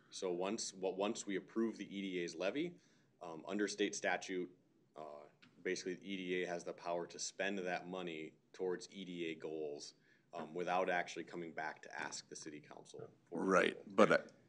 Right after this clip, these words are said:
Speaker 2: but I still think that the city council could theoretically, if they're sitting on five hundred thousand dollars and we need it, we could pull it from the E D A.
Speaker 1: The E D A, correct.
Speaker 2: And I'm almost positive that was the same thing with the Utilities Commission too.
Speaker 1: Yeah,
Speaker 2: I just
Speaker 1: that
Speaker 2: don't, I don't wanna get in a,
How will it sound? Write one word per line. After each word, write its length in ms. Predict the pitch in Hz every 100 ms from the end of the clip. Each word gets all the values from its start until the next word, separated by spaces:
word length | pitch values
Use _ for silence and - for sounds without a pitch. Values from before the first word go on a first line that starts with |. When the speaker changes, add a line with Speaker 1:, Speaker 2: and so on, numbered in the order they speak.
| -
Speaker 2:
but 140 | -
I 80 | 85
still 340 | 80 - 123 113
think 280 | - 80 87
that 300 | 82 - -
the 80 |
city 260 | 76 104 82
council 420 | - 98 87 80
could 220 | - 80
theoretically, 640 | - 95 82 82 85 - 80
if 140 | 82
they're 120 | 87
sitting 360 | 82 - 90 85
on 160 | 78 80
five 280 | 90 85
hundred 280 | 80 85 76
thousand 340 | 85 80 80 78
dollars 460 | 87 82 78 -
and 80 | -
we 180 | 80 92
need 320 | 85 90 101
it, 140 | - - -
we 160 | 92
could 220 | - 76
pull 220 | - 101 80
it 100 | -
from 180 | - -
the 80 |
E 180 | 76 85
D 200 | 78 78
A. 100 | 80
Speaker 1:
The 180 | - 123
E 60 | 123
D 160 | 117 104
A, 100 | 82
correct. 260 | - 101
Speaker 2:
And 60 | 92
I'm 120 | 90
almost 300 | 98 107 87
positive 320 | 92 82 78 80
that 160 | 76
was 140 | 82 82
the 80 |
same 260 | 76 90 78
thing 220 | 80 78
with 80 | 73
the 60 | -
Utilities 540 | 85 - 87 80 80
Commission 400 | - - - - -
too. 260 | 95 - - - - - -
Speaker 1:
Yeah, 140 | 95
Speaker 2:
I 60 | 123
just 180 | 123 120
Speaker 1:
that 60 | 131
Speaker 2:
don't, 80 |
I 60 | 113
don't 80 | 127
wanna 140 | 113
get 180 | 95 101
in 120 | 92
a, 80 | 87